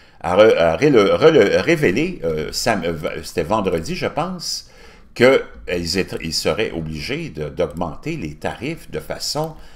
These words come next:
hallucinante. Donc, chers amis, on le voit en Norvège, le coût de l'électricité atteint un dollar le kilowattheure, ce qui coûte à peu près cent dollars pour charger complètement une batterie de Tesla. En France, on va avoir des problèmes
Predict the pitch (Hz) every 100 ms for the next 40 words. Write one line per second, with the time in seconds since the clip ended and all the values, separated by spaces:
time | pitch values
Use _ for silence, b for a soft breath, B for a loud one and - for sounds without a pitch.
0 | b - 98 123 185 - 90 90 95 -
1 | - - - - - - - - - -
2 | - 80 - 123 98 76 - - - b
3 | b b b b - 85 87 80 104 123
4 | - 87 92 92 87 110 101 82 - b
5 | b b - 80 78 - 139 123 85 87
6 | 90 87 - 87 - - 110 92 - 110
7 | - 107 101 95 107 95 - 90 82 78
8 | 104 101 - - - 104 - - 80 92
9 | 92 - 107 90 87 107 87 - - 76
10 | 85 95 80 80 113 107 80 - - 95
11 | 80 76 - 143 165 B B B B B
12 | - 135 127 - 127 151 135 101 - 104
13 | 90 98 90 101 87 87 82 87 78 95
14 | 95